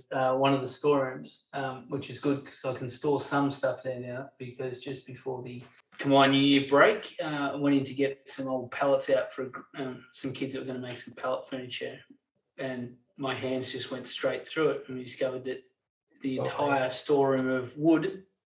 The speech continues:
Speaker 1: had termites all through it.
Speaker 2: Lovely. So you just had a, a room full of dust.
Speaker 1: So that was good. So got an empty storeroom now.
Speaker 2: <laughs> And cleaned out within an inch of its life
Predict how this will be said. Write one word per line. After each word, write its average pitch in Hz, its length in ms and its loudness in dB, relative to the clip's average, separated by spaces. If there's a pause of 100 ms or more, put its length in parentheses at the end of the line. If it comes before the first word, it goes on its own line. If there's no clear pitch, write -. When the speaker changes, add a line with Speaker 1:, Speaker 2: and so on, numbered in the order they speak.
(220)
Speaker 1:
had 143 280 -8
termites 180 520 2
all 123 140 -4
through 117 260 -8
it. - 60 -14 (760)
Speaker 2:
Lovely. 135 580 4 (220)
So - 140 -4
you 127 100 0
just 123 180 -2
had 127 140 8
a, 123 160 2
a 127 100 2
room 139 260 4
full 127 140 0
of 120 180 0
dust. 127 540 4
Speaker 1:
So 135 540 0 (340)
that - 180 0
was 135 120 -10
good. 185 360 -2
So 139 360 4 (480)
got - 100 0
an 120 120 -6
empty 135 320 -8
storeroom 131 460 0
now. 135 220 -6 (800)
Speaker 2:
<laughs> - 20 2 (1000)
And 160 140 2
cleaned 170 320 6
out 143 240 8
within 135 240 -4
an 147 60 -4
inch 147 200 -2
of 135 60 -10
its 131 160 -4
life 131 360 8